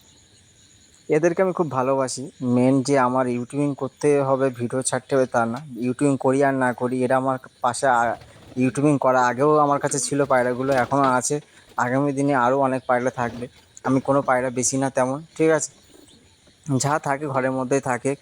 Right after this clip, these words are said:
কোনো দেশি পায়রা টায়রাগুলো কাউকে যদি সে চায়, তা তাকে তে-, দিয়ে দিই, আর না তো এমনি তেমন কোনো পায়রা বেচা হয় না। যে পায়রা দুটো হাতে দেখতে পাচ্ছ, এই পায়রাগুলো আমার ট্রেন করা পায়রা। প্রথম আমি ওদেরকে এনেছিলাম,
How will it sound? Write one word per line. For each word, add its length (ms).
কোনো 420
দেশি 220
পায়রা 280
টায়রাগুলো 500
কাউকে 380
যদি 220
সে 300
চায়, 280
তা 140
তাকে 300
তে-, 160
দিয়ে 180
দিই, 160
আর 120
না 180
তো 100
এমনি 200
তেমন 220
কোনো 180
পায়রা 280
বেচা 240
হয় 60
না। 60
যে 180
পায়রা 240
দুটো 160
হাতে 220
দেখতে 280
পাচ্ছ, 240
এই 100
পায়রাগুলো 420
আমার 180
ট্রেন 200
করা 220
পায়রা। 200
প্রথম 360
আমি 140
ওদেরকে 360
এনেছিলাম, 420